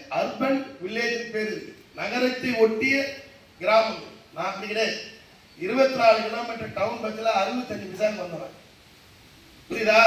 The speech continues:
நான் eleventh படிக்கிறப்ப எங்க அப்பா கொண்டு போய் என்ன அக்ரிகல்ச்சர் ட்ரைனிங் சேர்த்தாரு.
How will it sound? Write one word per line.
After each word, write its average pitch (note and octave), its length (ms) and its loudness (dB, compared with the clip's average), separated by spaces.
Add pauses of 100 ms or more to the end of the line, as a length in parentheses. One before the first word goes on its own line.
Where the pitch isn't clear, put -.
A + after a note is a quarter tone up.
(560)
நான் F#3 160 -4
eleventh C4 380 6
படிக்கிறப்ப A3+ 400 -4
எங்க A3 140 0
அப்பா A#3+ 160 4
கொண்டு A3 160 -2
போய் A3 120 -2
என்ன G3+ 120 2
அக்ரிகல்ச்சர் A3 500 -6
ட்ரைனிங் G#3+ 340 -6
சேர்த்தாரு. F3+ 340 -8